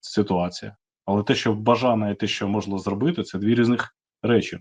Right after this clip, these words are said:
Ми не дамо їм навіть виконати їхню задачу на дев'ятого травня. Я тільки що повернувся з Вовчанського напрямку,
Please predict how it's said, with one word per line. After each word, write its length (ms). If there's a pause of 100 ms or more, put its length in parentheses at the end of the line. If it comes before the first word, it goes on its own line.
(180)
Ми 300
не 120
дамо 300
їм 220
навіть 280
виконати 460
їхню 240
задачу 420
на 100
дев'ятого 420
травня. 320 (680)
Я 100
тільки 240
що 140
повернувся 480
з 100
Вовчанського 520
напрямку, 460